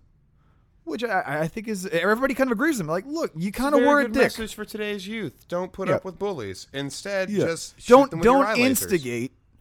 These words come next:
Speaker 1: don't start no shit.
Speaker 2: There won't be no shit. Thank you, Lil Jon.
Speaker 1: It's, it's very simple. It's, it's very simple in this one.
Speaker 2: Hey, Mike, want some forty?
Speaker 1: No, not even a little bit.
Speaker 2: Okay.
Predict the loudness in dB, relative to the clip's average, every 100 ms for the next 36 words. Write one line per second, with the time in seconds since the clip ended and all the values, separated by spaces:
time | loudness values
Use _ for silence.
0 | _ 0 4 4 2 -4 -4 4 6 6
1 | 2 -2 -2 -2 -4 -6 -8 -14 -16 -20
2 | -2 0 4 2 0 -2 0 -2 -4 -8
3 | -10 -14 _ _ _ -6 -4 -4 -8 -8
4 | -10 -8 -10 -8 -6 -4 0 0 -2 0
5 | 2 2 -2 -8 -10 -18 -8 -6 -4 -8
6 | -6 -4 -4 -6 -10 -10 -12 -14 -16 -18
7 | -20 _ -10 -10 -10 _ _ _ -20 -20
8 | _ _ _ _ -14 -14 -16 -10 -10 -10
9 | -12 -8 -4 -4 -6 -8 -4 -2 0 0
10 | 0 0 0 -2 -6 _ -12 -10 -12